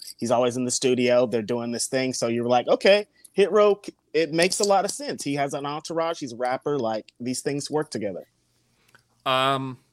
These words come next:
Speaker 2: yeah, and, like, yeah, it, it, so it was a cool thing that they actually, um,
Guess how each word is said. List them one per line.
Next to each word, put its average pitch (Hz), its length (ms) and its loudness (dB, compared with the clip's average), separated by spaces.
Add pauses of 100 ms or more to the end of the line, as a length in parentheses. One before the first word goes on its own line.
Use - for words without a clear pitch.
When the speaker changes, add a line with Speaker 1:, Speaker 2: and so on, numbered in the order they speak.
Speaker 2:
yeah, 135 560 2
and, 143 300 2
like, 151 420 2 (580)
yeah, 247 220 6
it, 220 200 10
it, 190 100 2
so 208 180 8
it 214 140 8
was 208 160 6
a 190 40 -8
cool 208 180 6
thing 202 180 2
that 185 140 2
they 175 160 2
actually, 147 720 2
um, 113 580 -2